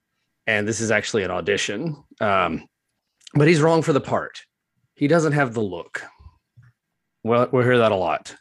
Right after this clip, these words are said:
in this episode. He doesn't have the look. And, uh, this guy's real name is Barry. And as he leaves this audition, he runs into a guy he used to live with named Winton.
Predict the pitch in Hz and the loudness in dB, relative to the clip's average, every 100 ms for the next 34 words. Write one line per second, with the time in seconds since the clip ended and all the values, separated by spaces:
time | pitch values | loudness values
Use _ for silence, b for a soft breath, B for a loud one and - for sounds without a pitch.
0 | - 98 87 - 85 - 87 80 92 95 | -6 -4 -2 -4 -6 -6 -6 -4 -4 0
1 | 143 120 107 101 90 82 78 - - - | 0 2 -2 -4 -6 -10 -16 -16 -18 -20
2 | _ _ _ _ _ _ _ _ _ _ | _ _ _ _ _ _ _ _ _ _
3 | _ _ - 117 123 123 113 127 123 135 | _ _ -2 0 2 0 2 4 4 2
4 | 139 165 156 156 143 147 180 170 156 156 | 2 2 4 2 0 0 2 2 2 2
5 | 117 98 92 95 151 170 _ _ _ _ | -2 -2 -2 -2 -2 -6 _ _ _ _
6 | b b b b _ 113 107 107 131 147 | b b b b _ -4 -2 2 2 4
7 | 143 131 131 123 143 143 135 110 104 110 | 4 4 4 2 0 2 2 2 0 -4
8 | 110 104 113 120 - 123 107 110 110 120 | -4 -4 -4 -4 -4 -2 -2 0 -2 -4
9 | - 147 170 110 98 104 110 123 139 151 | 0 2 2 0 -4 -2 -2 2 4 2
10 | - 131 | 0 -14